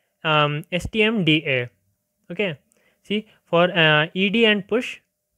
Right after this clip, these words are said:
see here, for E D and push operation, you have the operation S T M D A.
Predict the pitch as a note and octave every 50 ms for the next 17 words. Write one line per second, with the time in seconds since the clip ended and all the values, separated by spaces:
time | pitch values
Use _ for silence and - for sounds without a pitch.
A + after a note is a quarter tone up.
0 | _ _ _ _ _ - F#3 E3+ D#3+ E3+ F#3 G#3 - _ _ _ _ _ _ _
1 | _ _ _ _ _ _ _ _ _ _ _ _ _ _ _ _ _ _ _ _
2 | _ _ _ _ _ _ _ _ _ _ _ _ _ _ _ _ _ - - F#3
3 | F3+ G#3 F#3+ G3+ G3+ F3+ A3+ B3 C4+ C#4 _ _ _ - - D#3 D#3 D#3 D#3 D#3
4 | D#3 D3+ - _ _ - G#3 G#3+ - A3 G#3 G3 - F#3+ F3 - G#3 A3 B3+ B3+
5 | - - F3 E3+ E3+ E3+ E3 F#3+ G#3 A#3 A#3+ - - D#3+ - E3+ E3+ - - A#3
6 | G#3+ F#3+ D#3+ - - - F#3+ F#3 F#3 E3+ D3 C3+ C3 A#2+ A#2 A#2